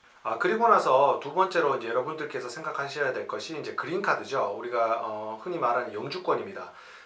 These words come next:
어, 미국 영주권자 소지자 중에서 이제 두 가지로 분류해서 설명을 해드릴 텐데요. 일단 첫 번째는, 어, 이 그린카드를 미국 내에서 받으신 분들입니다. 어, 결혼해서 받으신 분도 있고 뭐 취업해서 받으신 분도 있는데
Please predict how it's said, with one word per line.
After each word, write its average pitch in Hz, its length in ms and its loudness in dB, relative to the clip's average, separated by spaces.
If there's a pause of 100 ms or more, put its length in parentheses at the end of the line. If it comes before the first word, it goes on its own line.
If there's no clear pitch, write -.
어, 117 180 0
미국 214 300 -6
영주권자 180 560 0
소지자 185 420 0
중에서 113 680 -4
이제 110 140 -10
두 160 160 -8
가지로 190 380 2
분류해서 120 400 -6
설명을 139 380 -6
해드릴 120 260 -8
텐데요. 110 460 -6 (420)
일단 175 220 0
첫 233 180 2
번째는, 147 640 0 (320)
어, - 240 2
이 175 200 -10
그린카드를 180 840 0
미국 180 400 -6
내에서 175 520 0
받으신 123 400 -2
분들입니다. 101 680 -6
어, 104 280 -6
결혼해서 147 540 0
받으신 131 420 -4
분도 127 200 -10
있고 113 180 -10
뭐 113 120 -10
취업해서 170 460 -4
받으신 120 380 -6
분도 135 180 -8
있는데 110 480 -6